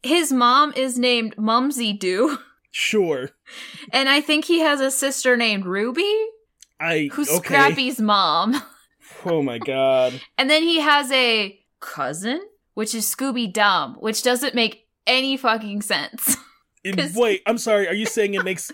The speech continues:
Speaker 2: are you saying that the rich dogs make more sense?
Speaker 1: Yes.
Speaker 2: Okay.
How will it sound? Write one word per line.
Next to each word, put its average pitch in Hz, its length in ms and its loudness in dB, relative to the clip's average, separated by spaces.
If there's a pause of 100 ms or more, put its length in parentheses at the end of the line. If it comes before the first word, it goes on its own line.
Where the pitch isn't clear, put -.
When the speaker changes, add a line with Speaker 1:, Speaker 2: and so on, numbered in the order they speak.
Speaker 2:
are 165 60 2
you 202 120 2
saying 208 280 0
that 185 120 -4
the 170 120 -2
rich 156 260 -4
dogs 156 320 0
make 175 180 -2
more 147 160 -2
sense? 202 520 -2 (340)
Speaker 1:
Yes. 320 680 2 (200)
Speaker 2:
Okay. 151 420 -4